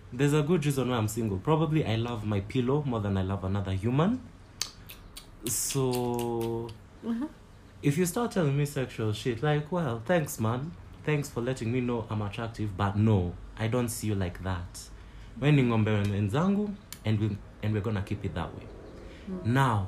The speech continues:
Speaker 1: if I'm in a relationship
Speaker 2: <laughs>
Speaker 1: and you are trying to bag me,
Speaker 2: Hmm.
Speaker 1: um, is
Speaker 2: Because
Speaker 1: it that my significant other just disappeared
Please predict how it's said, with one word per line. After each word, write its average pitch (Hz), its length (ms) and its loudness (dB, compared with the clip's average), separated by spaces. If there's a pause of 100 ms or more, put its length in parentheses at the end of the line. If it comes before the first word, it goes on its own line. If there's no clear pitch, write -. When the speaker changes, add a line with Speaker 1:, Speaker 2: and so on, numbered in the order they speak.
(140)
Speaker 1:
if 131 180 4
I'm 123 140 2
in 123 120 2
a 117 80 0
relationship 110 840 -2 (400)
Speaker 2:
<laughs> - 440 -12
Speaker 1:
and 131 280 4
you 131 200 2
are 117 140 -2
trying 139 460 -2
to 113 140 -8
bag 98 360 0
me, 90 200 -2 (600)
Speaker 2:
Hmm. 349 280 0 (320)
Speaker 1:
um, 151 600 4 (520)
is 180 160 6
Speaker 2:
Because - 20 6
Speaker 1:
it 233 200 6
that 147 200 6
my 120 640 0 (100)
significant 143 720 0
other 127 160 0
just 107 380 -2
disappeared 110 600 2